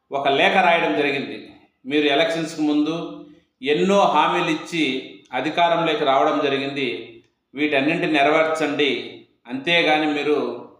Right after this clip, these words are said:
బిల్డప్ కొడుతున్నారు, బడాయిలకు పోతున్నారు, మీరు మాత్రం పథకాలు అమలు చేయలేదని" ఆయన విమర్శించడం జరిగింది. దానికి స్పందిస్తూ విజయవాడలో తెలుగుదేశం నేత బుద్ధా వెంకన్న గారు మాట్లాడుతూ,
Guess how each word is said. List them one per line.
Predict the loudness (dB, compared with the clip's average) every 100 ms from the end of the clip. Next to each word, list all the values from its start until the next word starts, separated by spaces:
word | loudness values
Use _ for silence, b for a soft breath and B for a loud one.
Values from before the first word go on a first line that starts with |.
| _ _ -20
బిల్డప్ | -4 0 2 2 2
కొడుతున్నారు, | 0 0 0 -2 0 0 0 -4 -10 -16 -20
బడాయిలకు | -8 0 2 4 2 0
పోతున్నారు, | 0 0 -2 -2 0 0 -2 -6 -12 -18 _ _ -4
మీరు | -2 0
మాత్రం | 2 0 0 -2 0
పథకాలు | -2 0 0 2
అమలు | 0 0 0 0 0
చేయలేదని" | 0 2 2 2 0 0 -2 -6 -12 -20 _
ఆయన | -2
విమర్శించడం | -2 0 -2 -4 -6 -6 -4
జరిగింది. | -4 -6 -8 -10 -14 -18 -20 _ _ _ _ _ _ -2
దానికి | 2 2 0 -2
స్పందిస్తూ | 0 0 2 0 0 0 0 -2 -8 -18 -18
విజయవాడలో | -6 0 4 4 4 4 2
తెలుగుదేశం | 0 0 0 2 2 0 0
నేత | 0 2
బుద్ధా | 0 0 -4 0 0
వెంకన్న | 2 0 0 2
గారు | 2 2
మాట్లాడుతూ, | 2 2 4 2 2 -2 -4 -6